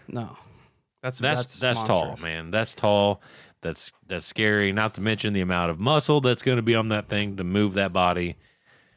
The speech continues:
Speaker 2: And it's highly unlikely that it was a person because you said it was pouring rain and they were crossing, or what do you say, a river or something, a
Speaker 1: Yeah.
Speaker 2: stream? Um, highly unlikely that it's a person. It is interesting, though, that,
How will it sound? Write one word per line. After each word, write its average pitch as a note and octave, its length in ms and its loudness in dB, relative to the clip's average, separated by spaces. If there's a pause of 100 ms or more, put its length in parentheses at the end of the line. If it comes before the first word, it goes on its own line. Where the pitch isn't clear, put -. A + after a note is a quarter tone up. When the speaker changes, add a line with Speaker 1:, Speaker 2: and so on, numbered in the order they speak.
(880)
Speaker 2:
And C3+ 260 0
it's A#2 100 -2
highly D#3 240 2
unlikely D3+ 440 0
that A#2+ 140 4
it A2+ 60 0
was G#2+ 140 -2
a G2 40 -4
person C#3+ 840 0 (100)
because A2 400 0
you G2+ 80 -4
said D3 220 0
it - 20 -2
was A#2+ 100 -2
pouring G2 400 -2
rain A2 320 0
and F#2 100 -4
they F#2 100 -2
were D#2+ 100 -6
crossing, G2 500 -2
or E2 280 -6
what G2+ 100 -6
do G2 40 0
you F#2 40 -2
say, F2 160 -6
a D2+ 60 -6
river C3+ 420 2
or C#3+ 60 0
something, D3 440 -2
a - 40 -4
Speaker 1:
Yeah. A#2 120 0
Speaker 2:
stream? C#3+ 420 -2 (680)
Um, D#2+ 460 -6 (1080)
highly D#3 300 2
unlikely A2 400 0
that F#2+ 160 0
it's E2+ 120 -6
a - 60 -10
person. D#2+ 560 -6 (960)
It C3+ 180 -4
is D#3 300 2
interesting, C3+ 840 0
though, B2 400 2
that, G#2 520 0